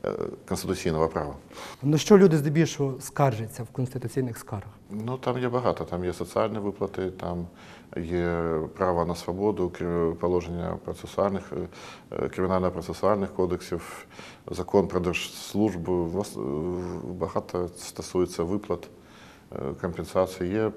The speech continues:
Speaker 1: по, звичайно, по, е, праву на суд, по праву на апеляцію, наскільки воно забезпечено, наскільки воно зараз у нас є, е, по суті, абсолютним після змін до Конституції, що право на апеляцію треба забезпечити,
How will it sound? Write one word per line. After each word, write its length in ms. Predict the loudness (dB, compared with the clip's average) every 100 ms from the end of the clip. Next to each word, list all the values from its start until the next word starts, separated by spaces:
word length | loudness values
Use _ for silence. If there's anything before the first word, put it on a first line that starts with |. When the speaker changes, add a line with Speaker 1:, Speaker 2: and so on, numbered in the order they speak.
| -8 -2
Speaker 1:
по, 480 | 0 2 0 -2 -2
звичайно, 520 | -4 -2 -2 -2 -6 -6
по, 220 | -6 -6 -10 -16 -14 -14 -16 -8
е, 300 | 0 2 2
праву 640 | 2 2 2 2 0 -2 -6 -4
на 120 | -6
суд, 480 | -2 -2 -2 -6 -4
по 200 | 2 2 2
праву 260 | 2 4
на 120 | 2 0
апеляцію, 800 | 2 6 6 4 -2 -2 -2 -4
наскільки 380 | -4 -6 -6
воно 260 | -6 -4 -6 -10 -20 -16 -2
забезпечено, 600 | -2 -2 -2 -2 -2 -4
наскільки 360 | -2 -4 -4
воно 240 | -4 -2 0
зараз 300 | 2 0 0
у 40 | -2
нас 280 | -4 -2
є, 140 | -6 -6 -10 -20 -20 -10 -4
е, 160 | -4
по 140 | -4 -4
суті, 240 | -2 -2
абсолютним 500 | 0 2 2 2 -4
після 260 | -4 -2 -2
змін 260 | 0 0
до 100 | 0
Конституції, 640 | -2 -6 -6 -8 -8 -8
що 140 | -10 -10
право 260 | -4 -2
на 80 | -2
апеляцію 400 | 0 0 0 -2
треба 200 | -6 -6
забезпечити, 580 | -4 -6 -6 -8 -10